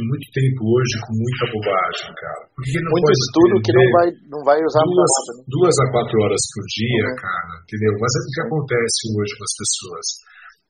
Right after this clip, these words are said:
Speaker 1: Elas têm uma arrogância sutil em si, que elas são incapazes de fazer nada, mesmo que seja do seu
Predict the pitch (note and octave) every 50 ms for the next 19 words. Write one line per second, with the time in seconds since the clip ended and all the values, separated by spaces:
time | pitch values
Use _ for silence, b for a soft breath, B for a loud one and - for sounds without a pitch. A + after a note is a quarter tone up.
0 | - A#2 A#2 A#2 A#2 A2+ - - - - - - _ _ _ _ _ _ _ _
1 | _ - C#3+ D#3+ D#3+ C#3+ C#3+ C3+ B2+ B2 A#2+ A2 A2 B2+ C#3 D#3 D#3+ D#3+ C#3+ -
2 | - - G#2+ G2+ - - - - - G#2 G#2 - - - C3 C3+ C3+ B2 G#2 G2+
3 | G#2 - - - - C3 C3+ C3 B2+ - b b b b b b b b b -
4 | C3 C3 C3 - E3+ F#3 E3+ C#3+ D#3 C#3+ - - C#3+ D3 D3+ D3 C3+ C3 - -
5 | - - - - A#2 A2+ G#2+ G#2+ G#2 G2+ G#2 A2+ B2 B2+ A2+ A2 A2 A#2+ F3+ F#3
6 | F#3 - - - - E3+ C#3+ C#3 C3 - - - C3+